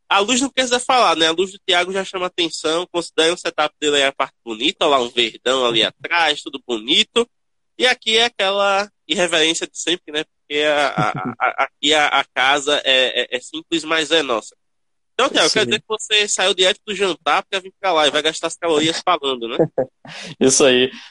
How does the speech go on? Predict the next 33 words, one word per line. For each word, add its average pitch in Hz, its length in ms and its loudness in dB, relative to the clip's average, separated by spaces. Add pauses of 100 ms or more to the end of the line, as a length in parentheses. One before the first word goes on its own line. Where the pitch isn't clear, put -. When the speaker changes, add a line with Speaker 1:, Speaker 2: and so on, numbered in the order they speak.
Speaker 2:
Boa 151 200 6
noite, 160 240 6
pessoal. 151 600 4
Boa 135 160 6
noite, 131 300 0
James. 143 720 2 (320)
Eu 135 100 6
literalmente 170 1040 4
terminei 165 460 2
de 160 80 -6
jantar, 156 280 4
escovei 160 360 4
dente 147 340 4
e, 156 400 0
e - 60 -8
sentei 139 500 4
já 135 220 2
te 139 100 -2
avisando 131 540 2
que 131 300 4
já, 120 240 4 (340)
já 127 80 0
tava 135 160 2
pronto. 123 460 0 (420)
Cheguei 151 320 4
um 160 80 6
Speaker 1:
Olha 185 40 4 (100)
Speaker 2:
minuto 165 240 4
Speaker 1:
aí. 143 60 0
Speaker 2:
faltando 139 500 2
pra 135 140 4
live. 123 420 2
<laughs> 160 460 -10